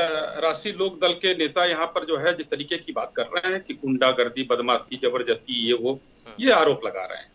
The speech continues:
Speaker 2: हम्म।
Speaker 1: इन लोगों को ऐसे आरोप लगाना, अ, अच्छा नहीं लगता है। किस मुंह से इनके नेता जो है अपना वोट डालने नहीं पहुंच पाते हैं।
Speaker 2: हम्म।
Speaker 1: इनके नेता छपरौली छोड़ दीजिए तो वहां चुनाव हार जाते हैं।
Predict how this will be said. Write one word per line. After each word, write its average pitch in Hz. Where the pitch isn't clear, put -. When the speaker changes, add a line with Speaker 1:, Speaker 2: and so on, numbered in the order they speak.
Speaker 2:
हम्म। 117
Speaker 1:
इन 262
लोगों 247
को 254
ऐसे 226
आरोप 214
लगाना, 180
अ, 180
अच्छा -
नहीं 214
लगता 190
है। 208
किस 185
मुंह 170
से 185
इनके 170
नेता 151
जो 185
है 175
अपना 165
वोट 151
डालने 156
नहीं 151
पहुंच 147
पाते 139
हैं। 123
Speaker 2:
हम्म। 123
Speaker 1:
इनके 214
नेता 233
छपरौली 208
छोड़ 226
दीजिए 226
तो 226
वहां 196
चुनाव 160
हार 165
जाते 165
हैं। 156